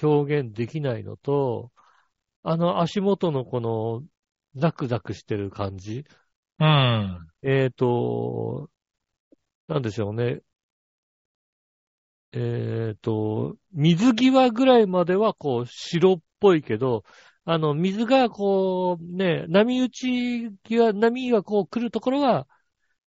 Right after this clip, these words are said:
Speaker 1: 砂が黒くなってるけど、それはあのね、
Speaker 2: うん。
Speaker 1: 水が来てるから。で、来てないところはほんとなんか、霜が浮いて白っぽい感じの状態っていう、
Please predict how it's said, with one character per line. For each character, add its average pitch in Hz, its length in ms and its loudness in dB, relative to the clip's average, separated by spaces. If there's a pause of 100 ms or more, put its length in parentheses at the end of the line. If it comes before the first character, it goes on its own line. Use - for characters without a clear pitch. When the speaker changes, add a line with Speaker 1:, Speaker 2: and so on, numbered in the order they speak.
Speaker 1:
砂 165 280 2
が 151 100 4
黒 190 240 4
く 123 100 -4
な 113 100 -4
っ - 40 -6
て - 140 -10
る 98 80 -10
け 107 120 -6
ど、 113 480 0
そ 190 100 -4
れ 196 80 4
は 185 120 6
あ 170 40 8
の 147 220 4
ね、 147 80 4
Speaker 2:
う 87 100 -6
ん。 127 60 -10
Speaker 1:
水 127 160 -6
が 131 100 2
来 - 80 -16
て 135 100 -2
る 104 80 -4
か 95 120 -8
ら。 101 180 -4 (300)
で、 156 120 -4 (300)
来 - 80 -18
て 330 140 4
な 262 120 6
い 226 60 8
と 208 80 2
こ 180 120 -2
ろ 220 80 4
は 196 120 6
ほ 165 140 -2
ん 160 40 -6
と 175 140 -6
な 165 100 -2
ん 151 40 -12
か、 113 180 -2 (800)
霜 196 360 6
が 151 160 6
浮 139 140 6
い 143 60 2
て 139 220 2
白 165 300 -8
っ 170 160 -16
ぽ 156 240 2
い 143 60 -2
感 113 200 0
じ 101 120 -12
の 101 120 -10
状 98 220 -8
態 101 220 -4
っ 107 40 -16 (120)
て 156 100 -4
い 165 100 0
う、 143 440 -4